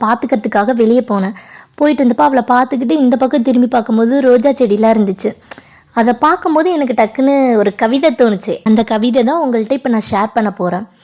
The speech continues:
"மண்ணே, உன்மேல் விழும் மழைத்துளிக்கு வாசம் தருகிறாய். இவ்வுலகில் வாழும் ஒவ்வொரு உயிர்க்கும் தேவதை அம்மா என்றால், இவ்வுலகை தாங்கும் பூமா தாயாகிய மண்ணே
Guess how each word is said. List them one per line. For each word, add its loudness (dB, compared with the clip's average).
"மண்ணே, 0
உன்மேல் 2
விழும் 2
மழைத்துளிக்கு -2
வாசம் -2
தருகிறாய். -4
இவ்வுலகில் 0
வாழும் 0
ஒவ்வொரு 0
உயிர்க்கும் -2
தேவதை 0
அம்மா 2
என்றால், 0
இவ்வுலகை 0
தாங்கும் -2
பூமா 2
தாயாகிய 0
மண்ணே -2